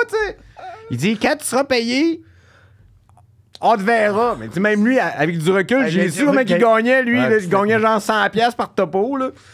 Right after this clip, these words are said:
Speaker 1: Fait que je peux croire qu'il voulait pas, euh. <laughs> Fait que c'est de même, ça a commencé, euh, mon histoire avec la télé. Hey, j'ai, j'ai commencé, toi, avec Bruno Blanchette, puis toutes ces histoires. Quel homme incroyable.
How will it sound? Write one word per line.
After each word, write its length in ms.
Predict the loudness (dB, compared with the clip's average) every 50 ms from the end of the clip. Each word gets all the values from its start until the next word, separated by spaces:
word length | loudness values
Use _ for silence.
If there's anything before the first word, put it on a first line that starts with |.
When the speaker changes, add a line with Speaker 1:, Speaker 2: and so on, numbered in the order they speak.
| -20 -10 -8
Speaker 1:
Fait 60 | -8 -8
que 40 | -4
je 60 | -2
peux 100 | -4 -2
croire 280 | 0 2 2 2 2 2
qu'il 100 | -2 -2
voulait 120 | -4 -4 -2
pas, 120 | 0 2 2 2 2 2
euh. 140 | 0 -2 -4 -6 -10 -10 -10 -10 -8 -10 -12 -10 -8 -6
<laughs> 360 | -6 -4 -4 -6 -8 -8 -6
Fait 80 | -6
que 60 | -4 -2
c'est 100 | 0 0
de 60 | 2
même, 180 | 0 0 0
ça 80 | -2 -2
a 60 | -2
commencé, 500 | -2 0 0 0 0 -2 -2 -2 -4 -4 -2
euh, 460 | -2 -2 -2 -4 -4 -4 -6 -8 -8 -10 -12 -10 -8 -8 -6
mon 240 | -4 -4 -4 -2 -4
histoire 240 | -4 -4 -4 -2 -2
avec 140 | -2 -2 -4
la 100 | -4 -4
télé. 360 | -4 -4 -2 -2 -2 -2 -2
Hey, 120 | -4 -4
j'ai, 220 | -4 -6 -6 -8 -10 _
j'ai 160 | -20 -20 -14 -6
commencé, 540 | -4 -2 -2 0 -2 -2 -2 -4 -4 -6 -8
toi, 140 | -8 -8 -10
avec 120 | -12 -10
Bruno 360 | -8 -6 -4 -4 -2 -2 -2
Blanchette, 640 | -2 -2 -2 -2 -4 -4 -6 -6 -6 -6 -6 -8 -12 -20
puis 100 | -20 -14 -12
toutes 160 | -12 -12 -10
ces 120 | -12 -12 -12
histoires. 560 | -12 -12 -12 -8 -6 -4 -4 -4 -4 -6 -10 -12 -18 _ _ _ _ _ _ _ _ _ -16
Quel 320 | -10 -8 -6 -6 -6 -6
homme 160 | -8 -8 -8
incroyable. 680 | -10 -10 -12 -12 -12 -12 -10 -8 -8 -8 -10 -10 -12 -14